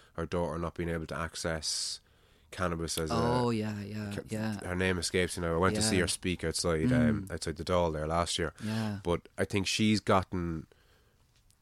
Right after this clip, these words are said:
Speaker 1: is it a, a prescription for cannabis-based products here in
Speaker 2: Right.
Speaker 1: Ireland? So that's,
Speaker 2: Yeah, yeah.
Speaker 1: that's, let's say, a step in the right direction.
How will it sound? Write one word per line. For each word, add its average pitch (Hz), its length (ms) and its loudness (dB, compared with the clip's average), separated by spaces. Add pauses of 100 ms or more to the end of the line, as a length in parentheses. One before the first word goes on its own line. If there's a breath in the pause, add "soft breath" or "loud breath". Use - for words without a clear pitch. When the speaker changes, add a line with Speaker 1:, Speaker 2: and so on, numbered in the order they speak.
(300)
Speaker 1:
is 92 140 -2
it 90 100 0
a, 85 300 2
a - 60 -8
prescription - 640 0
for 98 680 4 (140)
cannabis-based 95 720 0
products 95 420 0
here 95 220 2
in 90 60 2
Speaker 2:
Right. 95 160 6
Speaker 1:
Ireland? 98 220 2
So - 120 -2
that's, 113 320 4
Speaker 2:
Yeah, 123 100 0
yeah. 123 220 0
Speaker 1:
that's, 113 240 2
let's 95 160 0
say, 92 120 4
a 82 60 0
step - 320 0
in 82 80 -2
the 82 80 0
right 80 180 0
direction. 82 200 2